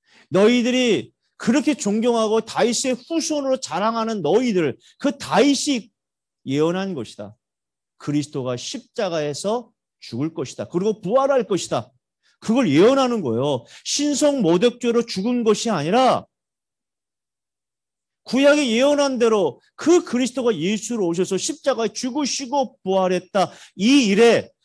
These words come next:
성경이 증거하고 또 우리가 이 일의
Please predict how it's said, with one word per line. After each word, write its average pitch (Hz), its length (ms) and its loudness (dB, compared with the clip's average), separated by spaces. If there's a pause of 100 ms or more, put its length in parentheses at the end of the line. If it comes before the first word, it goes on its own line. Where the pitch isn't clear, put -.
성경이 285 600 2
증거하고 190 800 2
또 240 320 2 (260)
우리가 185 520 0 (260)
이 156 280 -4
일의 190 360 2